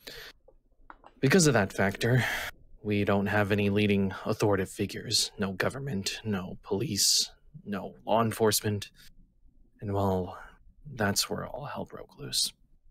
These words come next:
Apparently one day, some person, not entirely sure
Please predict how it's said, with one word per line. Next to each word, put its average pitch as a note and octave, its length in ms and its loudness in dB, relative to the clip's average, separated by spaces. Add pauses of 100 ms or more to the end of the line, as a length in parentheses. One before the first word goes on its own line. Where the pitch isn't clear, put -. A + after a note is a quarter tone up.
(1080)
Apparently A2+ 520 4
one G#2+ 240 4
day, G2+ 320 4
some G#2 400 2
person, G#2 600 -2 (160)
not G2 200 -2
entirely F#2+ 400 -4
sure G2 500 -4